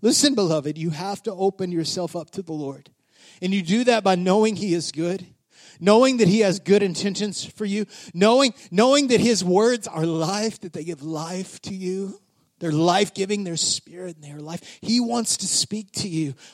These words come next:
Will you open up? He's, some of you are so afraid that if you open up to the Lord, he's just gonna rebuke you. Listen, if he wants to rebuke you, he will. 'Cause a lot of times I'm not asking the Lord to rebuke me.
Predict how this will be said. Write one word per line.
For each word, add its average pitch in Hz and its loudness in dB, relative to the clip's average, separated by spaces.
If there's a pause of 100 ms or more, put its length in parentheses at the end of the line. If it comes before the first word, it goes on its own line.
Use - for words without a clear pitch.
Will 208 -2
you 214 0
open 214 0
up? 214 -2
He's, 202 -2 (460)
some 254 0
of 269 -6
you 262 0
are 220 -2
so 247 0
afraid 240 -2
that 202 -2
if 175 -12
you 208 0
open 208 -2
up 208 -6
to 170 -10
the 196 -2
Lord, 185 0
he's 175 -4
just 170 -4
gonna 185 -10
rebuke 156 -8
you. 127 -8 (280)
Listen, 226 0
if 214 -2
he 262 0
wants 262 -4
to 254 -4
rebuke 226 -2
you, 226 -4
he 220 -4
will. 180 0 (2250)
'Cause 165 -2
a 180 4
lot 220 4
of 254 -2
times 220 0
I'm 208 0
not 214 0
asking 196 0
the 156 -2
Lord 160 -2
to 160 -2
rebuke 143 -4
me. 123 -12